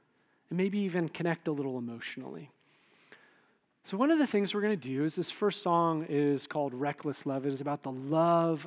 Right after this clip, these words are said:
of God in our midst for us. Not because we performed, not because we are awesome, not because we can sort of brush our shoulder off and say, "I rocked it this week. I bore fruit," but because God is the one who works in us.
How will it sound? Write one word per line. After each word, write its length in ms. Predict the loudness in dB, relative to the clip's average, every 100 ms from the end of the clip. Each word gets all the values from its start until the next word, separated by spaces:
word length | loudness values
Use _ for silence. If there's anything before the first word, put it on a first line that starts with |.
| -10
of 180 | -14 -10
God 440 | -8 -8 -10 -14 -20 _ _
in 100 | -10
our 140 | -8 -8
midst 400 | -10 -14 -16 -16 _ _ _
for 400 | -12 0 0 0
us. 400 | -4 -12 -12 -12 _ _ _ -20 _
Not 160 | 0 2
because 260 | 2 0 0
we 140 | -4
performed, 640 | -4 -6 -2 0 0 -4 -10 _ _ _ _ _ _ _ 0
not 200 | 0 2
because 320 | 0 0 -2
we 160 | 0 0
are 160 | 0
awesome, 560 | -2 -2 -2 -4 -4 -6 -14 _ _ _ 0
not 160 | 2
because 240 | 2 2 2
we 100 | 0
can 100 | 0
sort 140 | 0
of 100 | 0
brush 240 | 0 0
our 80 | -2
shoulder 360 | -2 0 2 4
off 240 | 2 0
and 100 | -6
say, 280 | -2 -2 -4 -8 -6
"I 80 | -4
rocked 420 | 0 0 0 0
it 220 | 0 0
this 240 | -2 0
week. 400 | 2 2 0 -8 -18 -20 -20 _ _ _ _ _ _
I 300 | 4 6 6
bore 300 | 6 6 4
fruit," 340 | 0 0 0
but 140 | -2 -6
because 300 | -2 -2 -2
God 480 | 0 2 4 2 0
is 100 | -2
the 100 | -4
one 300 | -2 -2 -4
who 180 | -4
works 320 | -4 -4 -6 -10
in 120 | -12
us. 220 | -12